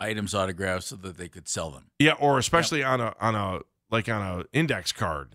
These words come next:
Speaker 2: And I, like, I just don't, I don't understand the fascination behind it. Like, I guess if you're a kid and you meet your hero, I understand that. I get that. I just, I don't get the whole fascination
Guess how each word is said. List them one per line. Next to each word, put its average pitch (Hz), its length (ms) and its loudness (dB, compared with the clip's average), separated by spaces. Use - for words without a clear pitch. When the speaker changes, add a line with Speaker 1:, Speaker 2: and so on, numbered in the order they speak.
Speaker 2:
And 120 100 0
I, 156 260 2
like, 175 260 -4
I 180 80 -2
just 226 260 -2
don't, 208 280 0
I 226 140 0
don't 247 280 0
understand 143 640 -2
the 110 60 -4
fascination 90 760 -4
behind 67 380 -12
it. 50 100 -20
Like, 180 200 2
I 208 80 2
guess 277 220 -6
if - 100 -12
you're 160 160 -2
a 107 60 -6
kid 143 420 -2
and 131 140 4
you 117 80 2
meet 135 280 2
your 113 140 0
hero, 135 600 2
I 160 180 4
understand 151 520 2
that. 87 220 -2
I 131 120 2
get 170 260 0
that. 76 220 -4
I 185 100 -2
just, - 360 -4
I 180 60 0
don't 214 340 -4
get 151 260 2
the 123 80 -2
whole 127 220 2
fascination 107 880 -2